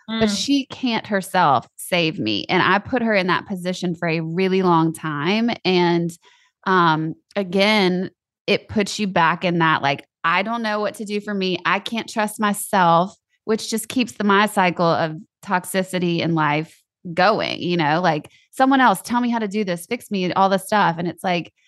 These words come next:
Speaker 2: Yeah.
Speaker 1: really getting the information is so helpful, but having other people remind me they're also on a human journey is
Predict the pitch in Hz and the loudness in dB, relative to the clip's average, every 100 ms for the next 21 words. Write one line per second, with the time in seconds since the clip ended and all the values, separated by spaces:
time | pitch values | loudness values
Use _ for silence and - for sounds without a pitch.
0 | _ _ - 208 208 196 247 233 208 190 | _ _ -12 -2 0 0 0 0 0 -2
1 | 190 - 180 220 247 240 202 202 208 196 | -2 -6 2 4 6 6 6 4 4 4
2 | 196 202 208 - 175 - - 190 185 190 | 2 2 -2 -2 -4 -8 -4 2 2 4
3 | 170 - 220 226 202 185 180 180 180 190 | 0 0 -2 -2 0 -4 -2 0 0 0
4 | 190 - 170 175 175 - 180 165 180 165 | -2 -2 0 -2 -4 -10 -14 -4 0 2
5 | 165 170 _ _ _ 196 190 180 165 180 | 0 -2 _ _ _ 0 2 4 4 4
6 | 190 180 175 165 160 151 170 196 196 196 | 2 2 2 2 2 0 -2 -4 -2 -2
7 | 196 185 214 214 208 214 214 220 220 226 | -2 -2 0 0 0 0 -2 -4 -4 -4
8 | - - 170 240 240 - | -6 -4 -2 -2 -4 -6